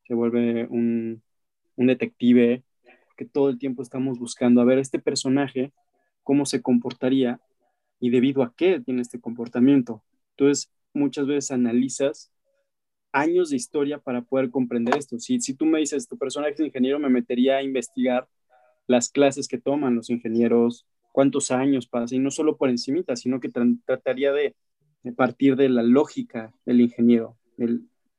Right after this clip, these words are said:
proceso de pensamiento, no nada más de vestirme como un ingeniero y hacer como una voz,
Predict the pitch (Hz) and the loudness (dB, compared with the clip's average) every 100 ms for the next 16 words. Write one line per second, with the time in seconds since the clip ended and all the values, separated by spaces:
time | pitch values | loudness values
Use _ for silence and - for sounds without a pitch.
0 | _ 139 123 139 - 147 139 123 113 - | _ 0 0 0 2 0 2 2 2 0
1 | 117 135 147 123 110 _ _ _ 143 160 | 2 2 2 -4 -8 _ _ _ 6 6
2 | 165 156 151 147 139 127 - 135 131 131 | 6 4 0 -2 0 -2 -2 -4 -2 -4
3 | 123 117 127 120 117 120 120 123 135 117 | -4 -2 -4 -4 -2 -2 0 -2 -2 -4
4 | 110 135 120 120 127 117 107 107 _ _ | -4 -4 -4 -2 -4 -4 -6 -16 _ _
5 | _ 135 131 120 123 127 131 - | _ 2 4 6 6 6 2 -2